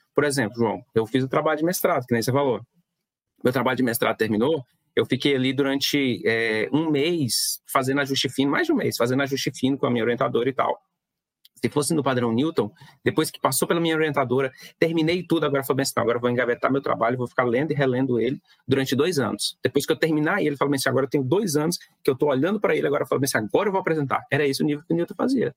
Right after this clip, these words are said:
Pra ele chegar. Quando ele mostrava, o negócio era impecável. Cara, quer ver uma coisa que é legal pra você discutir? Tipo assim, você pega, é, Galileu Galilei. Galileu Galilei, ele foi,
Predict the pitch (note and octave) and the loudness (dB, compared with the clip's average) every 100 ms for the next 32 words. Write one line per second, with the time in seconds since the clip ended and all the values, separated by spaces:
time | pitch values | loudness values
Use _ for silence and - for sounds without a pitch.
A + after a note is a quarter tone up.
0 | _ _ _ _ - C3+ - D#3 A#2 - | _ _ _ _ -2 -2 0 0 0 0
1 | A3+ G3 B2 - - D3 D3 C3+ C3+ C3+ | 0 0 -2 0 -2 0 -2 -2 0 0
2 | C#3+ - D3+ D#3 - D#3+ F#3 E3 C#3 B2 | 0 0 0 0 -2 -2 0 0 0 -2
3 | - _ _ _ - - _ - F3 D3+ | -6 _ _ _ -12 -12 _ -4 -2 -2
4 | - D#3 E3+ D#3 C#3+ B2+ B2 A2 A2 B2 | 0 0 0 0 0 0 0 0 0 0
5 | - G#2 - G#2+ - G#2+ F#2 - B2+ - | 0 -4 -4 -4 0 0 -2 -2 -2 2
6 | G#2+ G#2 B2 A#2+ A#2+ C3 B2+ B2 A#2 A2+ | 0 0 0 0 0 0 0 0 -2 -2
7 | A#2+ A2 A2 C3 C3+ C3+ C#3 C#3 B2+ F#2+ | 0 0 2 0 2 0 0 0 0 -2
8 | - B2+ C#3+ D#3+ E3+ E3 C#3+ E3 F3+ - | -2 0 2 0 0 0 0 0 -2 -2
9 | F3+ F3+ | 0 0